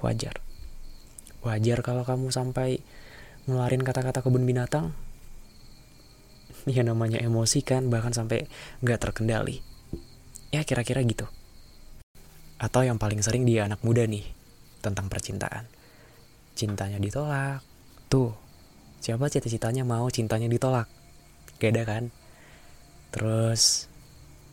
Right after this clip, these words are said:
kerasnya nggak suka balik. Cowoknya selingkuh. Cowoknya ada main di belakang. Ya kayak, kayak gitulah. Pokoknya,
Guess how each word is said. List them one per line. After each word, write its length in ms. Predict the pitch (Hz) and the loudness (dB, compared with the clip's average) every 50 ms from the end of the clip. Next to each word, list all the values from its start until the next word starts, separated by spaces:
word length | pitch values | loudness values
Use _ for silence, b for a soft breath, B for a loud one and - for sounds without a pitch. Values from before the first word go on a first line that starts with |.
| - - - - - - | -20 -20 -20 -14 -6 -2
kerasnya 320 | - 110 - - 117 110 | 0 2 2 2 2 2
nggak 160 | 110 107 104 - 104 | 0 0 0 0 0
suka 160 | - 110 107 | 0 0 2
balik. 400 | 120 143 165 170 160 147 147 147 - - - - - - - - - - - - - - - - - - - - - - - - - - - - - - - - - - | 4 4 4 4 4 4 4 2 0 -6 -20 -20 -20 -20 -20 -20 -20 -20 -20 -20 -20 -20 -20 -20 -20 -20 -20 -20 -20 -20 -18 -18 -18 -18 -18 -18 -20 -18 -16 -8 -4 -2
Cowoknya 320 | 113 110 110 110 110 110 | 0 0 0 2 4 4
selingkuh. 560 | - 117 131 160 175 180 175 - 165 165 165 165 - - - - - - - - - - - - - - - - - - - - - - - - - - | 4 6 6 4 4 2 4 4 4 4 4 2 -2 -8 -16 -18 -20 -20 -20 -20 -20 -20 -20 -20 -20 -20 -20 -20 -20 -20 -20 -20 -20 -20 -18 -16 -12 -6
Cowoknya 320 | - 107 104 104 127 131 123 | -4 -4 -2 -2 0 2 2
ada 80 | 117 | 2
main 160 | 113 110 107 107 | 2 2 0 0
di 80 | 107 | 0
belakang. 400 | 104 104 101 101 - - - - - - B B B B B B B B B B B - - - - - - - - - 113 | 0 0 -2 -4 -6 -10 -12 -12 -14 -14 B B B B B B B B B B B -16 -16 -16 -14 -14 -14 -14 -10 -6 -4
Ya 80 | 113 | -2
kayak, 320 | 117 - 113 110 110 110 107 | 0 2 2 2 4 2 4
kayak 80 | 107 107 110 | 4 2 2
gitulah. 320 | - 113 113 117 113 - - - - - - - - - - - | 2 0 0 0 -2 -4 -10 -14 -16 -16 -16 -16 -16 -16 -6 0
Pokoknya, 480 | 113 107 113 123 127 139 135 127 - | 2 6 6 8 8 6 4 4 2